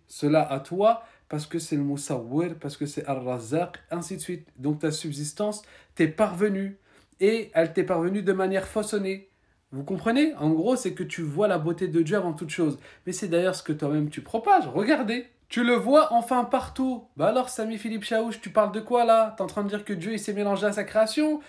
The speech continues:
Que Dieu il fait qu'un avec la création quand tu regardes partout autour de toi ? Bah alors, Sami Philippe, il est partout, on ne voit que lui. Pourtant, c'est à peine si tu parviens à le distinguer. Lève donc la tête et regarde tout autour, il est bien là, le roi des rois, attendant ton retour.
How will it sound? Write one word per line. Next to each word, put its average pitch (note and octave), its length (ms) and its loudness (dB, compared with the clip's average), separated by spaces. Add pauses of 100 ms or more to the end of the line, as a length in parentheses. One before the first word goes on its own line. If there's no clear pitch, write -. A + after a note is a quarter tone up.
(220)
Que G#3+ 100 -2
Dieu G3 180 -2
il A3+ 80 -2
fait G#3 160 -4
qu'un A#3 140 0
avec G#3 160 -2
la G#3 80 0
création A#3 420 4
quand D#4 140 2
tu C4+ 100 -8
regardes A#3+ 300 -2
partout B3+ 260 -2
autour B3 180 -4
de B3 100 0
toi ? E4 420 4
Bah G#3+ 220 4
alors, E4 560 4
Sami D4 340 0
Philippe, D4 480 -2 (100)
il E3+ 160 -4
est F3+ 60 -2
partout, A3 580 -4
on A3 140 -4
ne A3+ 80 -4
voit A#3 240 -4
que B3 100 -8
lui. B3 260 -4
Pourtant, - 440 -6
c'est B3+ 180 -6
à A#3+ 120 4
peine D4 280 0
si C#4 180 -2
tu C4 140 -4
parviens B3 360 2
à C4 40 -2
le B3+ 120 -2
distinguer. A#3+ 720 -2 (280)
Lève G#3 260 2
donc A3 200 -6 (140)
la A3 160 6
tête B3+ 320 2
et - 20 2
regarde A#3 280 0
tout - 200 -8
autour, A#3 340 -2
il A3 80 -2
est A3 60 -2
bien A#3 240 0
là, A#3+ 320 2
le F#3 80 0
roi A3 280 4
des A3 120 -2
rois, A#3 540 4
attendant G#3 420 -2
ton F#3+ 220 -2
retour. D3 480 -6